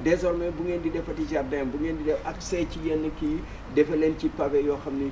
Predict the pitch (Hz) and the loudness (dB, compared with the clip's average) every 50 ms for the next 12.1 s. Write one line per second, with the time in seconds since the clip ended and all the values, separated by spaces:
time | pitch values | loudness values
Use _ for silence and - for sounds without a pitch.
0 | - - 165 160 151 143 - 151 143 143 139 - - 151 143 139 131 139 139 135 | -4 -4 -4 -2 -2 0 0 0 0 0 -2 -2 0 0 0 2 2 0 -2 -2
1 | - - 185 170 - 160 - - 151 135 135 135 135 127 120 113 107 - 123 104 | -2 0 0 0 0 -2 -6 -6 -4 -4 -4 -2 -2 -2 -2 -2 -2 -2 -4 -4
2 | 104 95 - 98 - - - - - - - - - - - - - - - - | -4 -4 -8 -10 -10 -10 -12 -12 -12 -10 -10 -10 -10 -10 -10 -10 -10 -8 -4 -2
3 | 180 196 202 190 - 165 - 147 139 135 131 123 - - 113 104 104 95 92 - | -2 -2 -2 -4 -4 -4 -2 0 0 0 0 -2 -2 -4 -4 -4 -4 -6 -6 -6
4 | - 98 - - - - - 165 220 240 220 208 196 - - - 156 135 127 123 | -8 -8 -8 -8 -6 -4 -2 0 0 0 -2 -2 -6 -6 -2 0 2 2 2 2
5 | 120 123 127 123 123 135 147 127 - - - - - - - - - - - 135 | 2 2 2 4 4 4 4 4 2 -2 -8 -12 -12 -12 -12 -12 -12 -6 -2 0
6 | 156 175 185 190 180 151 135 156 151 147 139 127 147 131 - 151 151 165 - - | 2 4 4 2 2 2 2 2 4 4 2 2 0 0 -2 -4 -4 -4 -6 -10
7 | - - - 147 139 - - 170 175 170 175 170 151 151 151 156 - 135 139 139 | -10 -8 -6 -6 -4 -4 -2 -2 0 0 0 0 2 0 0 0 0 -2 -2 -2
8 | 143 139 131 127 131 131 131 135 139 139 135 135 135 135 131 127 - - - - | -2 -2 -2 -2 0 0 0 0 0 -2 -2 -2 -2 -4 -6 -6 -8 -10 -10 -10
9 | - - - - - 90 92 110 107 120 127 123 127 127 127 123 120 120 117 - | -10 -10 -10 -8 -8 -8 -8 -4 0 0 2 2 2 2 2 0 0 -2 -4 -4
10 | - - 120 107 117 120 120 123 117 - 117 104 107 117 123 117 113 120 123 123 | -6 -6 -4 -4 -2 -2 -2 -2 -4 -4 -6 -6 -4 -4 -4 -2 -2 -2 -2 -2
11 | 120 - - 117 123 120 117 120 117 110 110 107 - - 110 110 113 110 107 - | -2 -2 -4 -4 -4 -4 -4 -6 -4 -4 -6 -6 -8 -8 -8 -6 -6 -6 -8 -8
12 | - | -8